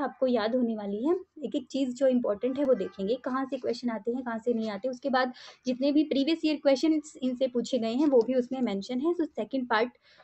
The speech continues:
वीडियो में आएगा। तो ये फर्स्ट पार्ट था कमला दास के बारे में। I hope आपको समझ आया होगा। सारी इंपॉर्टेंट, अ, पॉइंट्स इसमें लिखे हुए हैं। वीडियो अच्छी लगी तो आप लाइक और सब्सक्राइब कर सकते हो, और नेक्स्ट पार्ट में हम सारी पोएट्रीज इनको देखेंगे।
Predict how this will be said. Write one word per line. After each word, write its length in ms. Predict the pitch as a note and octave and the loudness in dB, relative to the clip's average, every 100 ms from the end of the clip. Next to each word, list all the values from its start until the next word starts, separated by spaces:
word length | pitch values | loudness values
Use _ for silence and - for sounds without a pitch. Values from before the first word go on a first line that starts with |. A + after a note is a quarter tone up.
| _ | _
वीडियो 220 | A#3+ A#3 B3 | 0 2 2
में 160 | A#3+ | 2
आएगा। 240 | F#3+ F3 - | -2 -6 -6
तो 140 | A#3+ | -2
ये 120 | B3+ | -2
फर्स्ट 280 | C4+ C#4+ - D4+ | 0 0 0 0
पार्ट 260 | B3+ B3 | 2 2
था 60 | D4+ | -2
कमला 320 | C4 A#3 B3+ | 0 0 0
दास 260 | A#3 G#3+ - | -2 -4 0
के 80 | A#3+ | 0
बारे 240 | G3 G3+ | 2 2
में। 120 | C4 | 2
I 220 | E4 F4 A3 | 2 0 0
hope 280 | - B3+ | 4 4
आपको 240 | B3+ - B3 | 2 2 2
समझ 320 | B3 C#4 C#4 | 4 2 4
आया 160 | C#4+ C#4 | 2 4
होगा। 260 | C4 D4+ G#4+ C5 - - B5+ C5 _ _ _ _ _ _ _ | 4 2 0 -6 -18 -16 -16 -16 _ _ _ _ _ _ _
सारी 240 | C4+ C4+ D#4 | 4 6 6
इंपॉर्टेंट, 560 | B3+ A3+ G#3+ C#4 D4+ | 6 4 6 4 2
अ, 80 | - - B3+ | -2 -8 -4
पॉइंट्स 720 | A3+ A3 - A3 B3+ D#4 - | -4 -4 -4 0 2 2 0
इसमें 300 | B3 A#3+ B3 | -6 0 2
लिखे 300 | A3+ - A#3 | 0 0 0
हुए 200 | F#3+ F#3 | 0 -2
हैं। 140 | G3 | -4
वीडियो 300 | F#3+ A#3+ C4+ | -2 0 2
अच्छी 240 | D4 - D4 | 2 4 4
लगी 280 | B3 D#4 | 6 4
तो 100 | F4+ | 4
आप 140 | C#4+ - | 4 2
लाइक 220 | G3+ G3+ | 0 2
और 60 | A3+ | 0
सब्सक्राइब 460 | A3+ A3+ A3 A3+ | 0 -6 -4 -4
कर 160 | B3 A3+ | -2 -4
सकते 340 | A3 - - | -4 -6 0
हो, 120 | A#3 D#4+ | 4 4
और 260 | F#4+ B3 | 4 0
नेक्स्ट 360 | A3 A#3+ - - | -2 -4 -6 -2
पार्ट 320 | C4 A3 G#3+ | 2 2 0
में 160 | A#3 C4+ | 0 2
हम 100 | C4+ | 2
सारी 280 | A3 G#3 | -2 -4
पोएट्रीज 460 | B3 G#3+ G3+ - B3+ | -2 -2 -4 -6 -4
इनको 180 | A#3+ G3+ | -2 0
देखेंगे। 480 | A3 - G3 F#3 | 0 -2 -8 -12